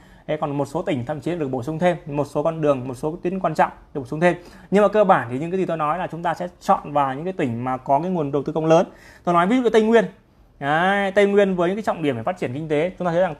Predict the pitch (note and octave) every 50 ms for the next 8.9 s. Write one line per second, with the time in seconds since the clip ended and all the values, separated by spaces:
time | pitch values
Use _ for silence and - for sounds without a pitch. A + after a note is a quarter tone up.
0 | E3 E3 - F3 F3 E3+ F3+ E3+ D3 C#3+ D#3 E3 E3 - D#3+ C3+ A#2 A2 B2+ D3
1 | E3+ E3+ D3+ D#3 - C#3+ - D#3 D3 C#3 D#3+ E3 E3+ G3 G3+ G#3+ A3 A3 - -
2 | - - - - - _ - D3+ C#3+ C#3 - - - D#3 C3 B2 A#2+ B2 C3 C#3
3 | C3 B2+ B2 - C#3 C3+ D#3+ F#3+ F#3+ E3+ D#3+ D3 - A#2+ - - D3+ D#3+ - A#3
4 | G3+ D3+ C#3 D3+ D3 D#3 D3+ D3+ D3+ F#3+ C4+ D4 - - - _ _ _ _ _
5 | _ _ _ - E3+ C3+ C3+ C#3+ D#3 D#3 - F3 D3+ D3+ D#3 E3+ F3+ F3+ F3 E3+
6 | E3+ D#3 C#3 C3 C#3 C#3+ E3+ F3 E3 - - _ _ _ _ _ _ _ _ _
7 | _ _ _ _ _ _ _ _ _ _ _ - D3+ C#3 C#3 D#3 F3 F#3+ G#3 G#3
8 | G#3 F#3 E3+ E3+ D#3+ D#3 - E3+ D#3+ D#3 F3 G#3 G3 D#3 - C#3 B2 A2